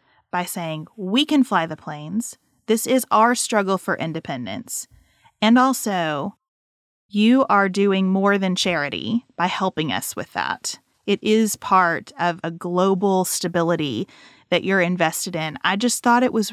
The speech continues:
it was really compelling. And I can get in my head about, should that be our policy everywhere, and think through scenarios where that doesn't work at all. But here,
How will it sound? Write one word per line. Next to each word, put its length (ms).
it 80
was 300
really 500
compelling. 520
And 100
I 120
can 160
get 140
in 120
my 140
head 320
about, 440
should 240
that 200
be 120
our 120
policy 560
everywhere, 640
and 300
think 200
through 160
scenarios 520
where 80
that 160
doesn't 300
work 200
at 80
all. 340
But 140
here, 460